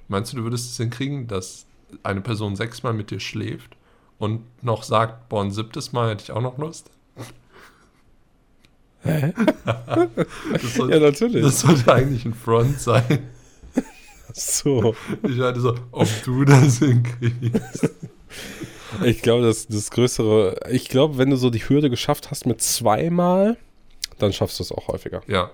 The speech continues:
Speaker 1: das glaub ich auch.
Speaker 2: Aber, ähm, ich glaube, diese Hürde mit einmal und dann entscheidet sich viel. Äh, ich weiß nicht, ob du schon mal sowas hattest. So ein, so ein One-Night-Stand.
Speaker 1: Ich find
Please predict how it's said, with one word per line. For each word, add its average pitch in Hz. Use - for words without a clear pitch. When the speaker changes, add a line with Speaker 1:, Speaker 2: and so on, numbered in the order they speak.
Speaker 1:
das -
glaub 98
ich -
auch. 107
Speaker 2:
Aber, 101
ähm, 95
ich 76
glaube, 104
diese 95
Hürde 107
mit 95
einmal 131
und 104
dann 104
entscheidet 101
sich -
viel. 127
Äh, 107
ich 98
weiß 104
nicht, 104
ob 92
du 101
schon 98
mal 98
sowas 95
hattest. -
So 104
ein, 98
so 101
ein 101
One-Night-Stand. 107
Speaker 1:
Ich 110
find 131